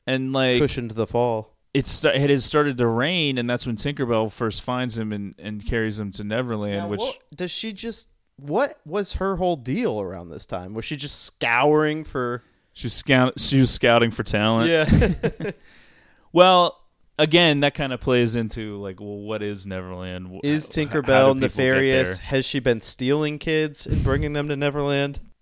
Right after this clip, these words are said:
Speaker 1: I don't know. So who
Speaker 2: Okay.
Speaker 1: and how did Peter age from that baby? If as a baby
Speaker 2: I know.
Speaker 1: he goes
Speaker 2: Well, that,
Speaker 1: to
Speaker 2: I have an
Speaker 1: Neverland?
Speaker 2: issue with that. Yeah.
Speaker 1: Um.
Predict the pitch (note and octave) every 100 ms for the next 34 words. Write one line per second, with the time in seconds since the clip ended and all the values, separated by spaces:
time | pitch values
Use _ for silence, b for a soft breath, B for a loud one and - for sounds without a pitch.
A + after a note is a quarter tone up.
0 | _ C3 B2+ F#2+ F2 F#2 - - E3+ D#3
1 | E3 A3 D#3+ - E3+ F3 F#3+ G#3+ G3+ D#3+
2 | C#3 - E3+ D#3 C#3+ A#2+ C3 C3 A2 G2
3 | - A2 G#2 F#2+ A2+ D3+ A2 F#2+ G2 -
4 | _ - - A2+ A2+ G#2 B2+ D3+ - E3+
5 | A2+ G#2+ G2+ D3+ E3+ D3 D3+ E3+ F3 -
6 | G#2 - G2 G2 D#3 A2 - b b b
7 | b b b - B2+ C3+ C3+ B2+